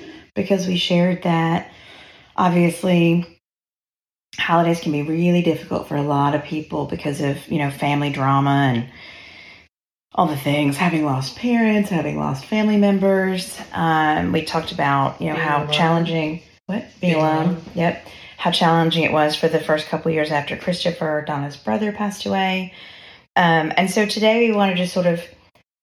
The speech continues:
Speaker 1: expand on that. We, um, have recently experienced some other grief in our life.
Speaker 2: Mm-hmm.
Speaker 1: I, um, lost my job. I got laid off from the company that I was with, major technology company based out of Nashville.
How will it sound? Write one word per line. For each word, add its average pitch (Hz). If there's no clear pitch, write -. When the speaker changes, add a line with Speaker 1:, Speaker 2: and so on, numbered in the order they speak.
Speaker 1:
expand 311
on 143
that. -
We, 190
um, 170
have 180
recently 175
experienced 160
some 160
other 165
grief 151
in 156
our 143
life. 135
Speaker 2:
Mm-hmm. 151
Speaker 1:
I, 151
um, 170
lost 160
my 156
job. 147
I 175
got 156
laid 147
off 143
from 147
the 165
company 156
that 143
I 135
was 139
with, 143
major 147
technology 143
company 147
based 143
out 143
of 143
Nashville. 143